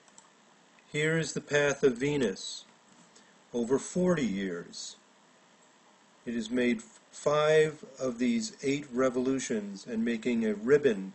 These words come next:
of five lines to form this beautiful sacred geometric pattern. Here we see the path of Venus over two hundred years, and the ribbons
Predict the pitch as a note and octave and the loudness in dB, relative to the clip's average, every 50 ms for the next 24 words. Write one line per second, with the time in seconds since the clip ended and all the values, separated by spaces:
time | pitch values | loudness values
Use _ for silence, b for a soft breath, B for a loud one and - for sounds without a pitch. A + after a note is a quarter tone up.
0 | - - A#2+ A#2 G#2+ - - - - C3 C3 C3 C3 C3 C3 B2+ C3 B2+ A#2+ - | -14 -12 -10 -10 -10 -10 -10 -6 -2 0 0 2 2 2 0 0 0 -2 -4 -8
1 | - _ _ _ _ _ A#2 A#2+ C3+ C#3 C3+ B2+ A#2 G2+ F#2 F#2+ F#2+ F#2+ G#2 - | -18 _ _ _ _ _ -6 -4 -2 0 0 0 -2 -2 -6 -8 -12 -16 -16 -18
2 | - - - - b b b b b b b b _ - A#2 - - C#3+ C3+ C3+ | -18 -20 -20 -20 b b b b b b b b _ -12 -12 -6 -2 0 0 2
3 | C3+ C3 B2+ B2 A2+ - - _ - B2+ C3 B2 B2 A#2+ - C3 B2 A#2+ A#2+ A#2+ | 2 0 0 -2 -2 -4 -10 _ -2 0 0 0 0 -2 -2 -4 -4 -4 -4 -6
4 | A2+ - B B B B B B B B _ _ - - - - C3 B2 A#2 - | -8 -12 B B B B B B B B _ _ -12 -8 0 0 0 0 0 -2
5 | B2 A#2+ A#2 G#2+ G2 G#2+ A2+ A#2 A2+ A2 G#2+ A2 G#2+ G#2+ - - A2 A2 - - | -2 -2 -2 -2 -4 -2 -2 0 0 0 0 -2 -2 -2 -4 -8 -8 -8 -10 -14
6 | - A2+ G#2+ G#2+ G#2 G2 F#2 F2+ F2 F2 - - _ - - - _ _ _ - | -10 -10 -8 -8 -8 -10 -10 -12 -14 -20 -20 -20 _ -20 -20 -20 _ _ _ -20
7 | - - - - _ - - - - _ _ - _ _ _ _ _ _ _ _ | -20 -20 -20 -20 _ -20 -20 -20 -20 _ _ -20 _ _ _ _ _ _ _ _
8 | _ _ _ _ _ _ _ _ _ - D3+ D3 D3+ D3+ D3+ C#3+ C3+ C#3 C3 - | _ _ _ _ _ _ _ _ _ -6 0 4 6 6 6 4 2 0 -2 -2
9 | - D3+ C#3+ C3+ C3 B2+ - C#3 C#3 C#3 C3+ C3 - C3+ A2+ A2+ C3+ C3 C3 B2+ | -2 -2 0 0 -2 -2 0 0 2 2 2 2 0 -4 -2 0 2 2 2 2
10 | B2+ B2 A2+ A2 - - - - - - - - - - - - - - - - | 0 -2 -4 -6 -12 -14 -16 -16 -18 -20 -20 -20 -20 -20 -20 -20 -20 -20 -20 -20
11 | - - _ - - B2+ B2+ A#2 A#2+ C3 A#2+ - - - - G#3+ G3 E3+ - A#2 | -20 -20 _ -4 2 2 2 4 4 0 0 0 -6 0 0 2 2 2 0 -2
12 | G2+ F#2+ F2 G2 F#2+ F2 F#2 G2 F#2 F#2 F2+ F2 E2 D#2 - - - - - - | -2 -4 -6 -8 -8 -6 -4 -4 -4 -4 -6 -8 -10 -14 -16 -16 -16 -16 -16 -16
13 | - - _ - _ _ - - - - - - - - - - - - - - | -18 -20 _ -20 _ _ -20 -20 -20 -20 -20 -20 -20 -20 -20 -20 -20 -20 -10 -6
14 | A#2+ A#2+ A#2+ A#2+ A#2 B2 A#2+ G#2+ G#2+ A2+ C3 D3 C#3+ C#3+ C3+ A#2+ A2 G2+ G2 F#2+ | -4 -2 -2 0 0 0 -2 0 0 8 8 8 8 8 4 4 4 0 -2 -6
15 | F#2+ - - - | -8 -10 -14 -16